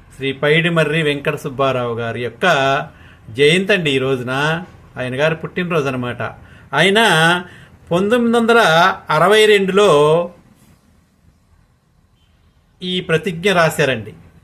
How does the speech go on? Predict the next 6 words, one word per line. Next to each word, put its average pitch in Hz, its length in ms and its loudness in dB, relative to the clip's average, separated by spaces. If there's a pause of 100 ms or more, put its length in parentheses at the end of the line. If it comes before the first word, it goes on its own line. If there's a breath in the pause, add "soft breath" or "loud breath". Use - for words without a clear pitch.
(440)
అయితే 160 640 2 (600 loud breath)
పంతొమ్మిది 233 360 0
వందల 240 180 2
అరవై 208 340 4
నాలుగులో 196 480 2
మాత్రం 170 760 0